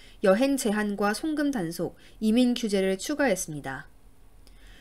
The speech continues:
또한 쿠바를 미국의 테러 지원국 목록에 다시 올려 섬에 경제적 압박을 가했습니다.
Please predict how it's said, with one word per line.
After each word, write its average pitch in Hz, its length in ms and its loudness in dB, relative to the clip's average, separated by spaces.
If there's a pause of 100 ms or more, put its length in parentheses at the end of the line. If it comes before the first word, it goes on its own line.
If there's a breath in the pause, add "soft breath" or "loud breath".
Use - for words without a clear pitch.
(200 soft breath)
또한 311 240 2
쿠바를 294 460 4
미국의 247 420 4
테러 330 300 2
지원국 233 500 0
목록에 196 480 0
다시 190 320 -4
올려 175 420 -2 (240 loud breath)
섬에 294 460 2
경제적 254 560 0
압박을 190 400 0
가했습니다. 151 760 -8